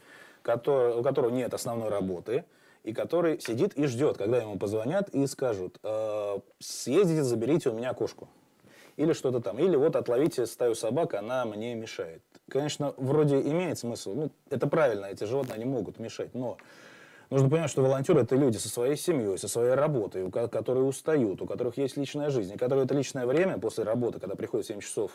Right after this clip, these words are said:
замученные после работы своей, они тратят на волонтёрскую деятельность. Нервы, финансы, ресурсы какие-либо, с родственниками могут не видеться, детей могут не видеть.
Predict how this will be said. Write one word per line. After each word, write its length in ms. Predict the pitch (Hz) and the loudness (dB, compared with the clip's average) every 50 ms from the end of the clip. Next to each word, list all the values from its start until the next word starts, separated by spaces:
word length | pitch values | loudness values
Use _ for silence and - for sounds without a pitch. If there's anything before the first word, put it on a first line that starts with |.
| - - | -10 -10
замученные 540 | 98 98 110 117 113 98 - 101 95 87 | -8 -6 -6 -6 -6 -8 -10 -14 -16 -14
после 220 | - 101 95 107 107 | -12 -10 -8 -6 -4
работы 240 | 120 175 226 208 - | -2 -2 -2 -4 -4
своей, 260 | - 95 85 82 - - - - - - - | -4 -6 -6 -6 -10 -18 -20 -20 -18 -14 -8
они 180 | 107 123 131 | -4 -4 -2
тратят 400 | 113 123 131 175 190 - 147 98 | 0 2 4 4 4 4 2 -2
на 380 | 107 110 110 120 131 139 147 - | -2 -4 -4 -2 -2 -2 -2 -4
волонтёрскую 680 | - 113 104 107 110 107 - 120 110 - - - 117 120 | -4 -4 -2 -2 -4 -2 -2 -4 -4 -2 -2 0 0 0
деятельность. 560 | 110 101 90 - 85 80 - - - - _ _ - - - - - - - - _ _ _ | 0 -2 -4 -6 -12 -20 -20 -20 -20 -20 _ _ -20 -20 -20 -20 -20 -20 -20 -20 _ _ _
Нервы, 540 | 101 104 127 156 160 151 147 135 135 127 107 | -4 -2 0 0 2 2 4 4 4 2 2
финансы, 1080 | - - 120 127 139 143 143 131 123 - - - - 123 120 117 113 110 107 104 98 95 | 0 -2 -4 -2 -2 -2 -2 -2 -4 -6 -8 -4 0 0 2 2 2 2 2 0 0 0
ресурсы 440 | 120 127 - - 147 127 - - 101 | 0 0 0 0 0 0 0 -2 -4
какие-либо, 640 | 110 101 - 113 110 110 110 110 113 101 101 95 90 | -4 -4 -2 0 0 0 0 0 0 -2 -2 -4 -6
с 400 | 82 - - - - - - - | -8 -10 -12 -12 -10 -8 -2 0
родственниками 500 | 123 127 123 127 135 123 117 131 123 123 | 2 2 2 0 -2 -4 -2 -2 -2 -2
могут 220 | 120 117 110 104 | -2 -2 -4 -4
не 120 | 117 120 117 | -4 -2 -2
видеться, 280 | 110 110 107 - 110 | -2 -2 -2 -4 -4
детей 300 | 104 113 143 - 113 104 | -2 -2 -2 0 -2 -2
могут 300 | 98 101 104 95 95 - 107 107 | -2 -4 -6 -6 -6 -8 -8 -8
не 80 | 107 | -6
видеть. 300 | 101 98 95 98 - - | -6 -6 -6 -8 -10 -14